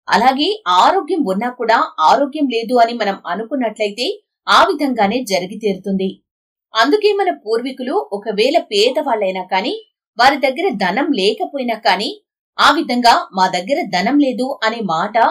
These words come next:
వారి నోటి వెంట ఉచ్చరించేవారు కాదట. ఎందుకంటే ఈ అశ్విని కుమారులు అంటే తదాస్తు దేవతలు ఆ విధంగా తదాస్తు అంటే కనుక ఉన్న ధనం కూడా పోయి ఇంకా బీదవాళ్ళం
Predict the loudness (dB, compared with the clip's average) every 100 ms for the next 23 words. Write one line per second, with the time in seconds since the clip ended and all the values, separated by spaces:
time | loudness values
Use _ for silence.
0 | 0 _ 4 4 2 2 0 0 -2 -2
1 | -4 -4 -8 -4 0 0 0 0 0 0
2 | -2 -2 -6 -6 -8 _ _ _ _ _
3 | _ -2 0 0 -2 -2 -2 -2 -4 _
4 | _ -4 -2 -2 -2 -4 -4 -4 -4 -4
5 | -2 0 0 -2 -8 -8 -4 -4 0 0
6 | 4 2 2 -6 -2 0 0 -2 -2 -4
7 | _ _ _ 2 2 2 0 2 0 4
8 | 2 4 0 -2 -2 -2 -2 -2 -2 2
9 | 2 2 -8 _ _ -4 -2 0 0 0
10 | -2 0 -2 0 -2 -2 -2 -6 -6 -4
11 | 2 2 2 -2 -2 2 4 2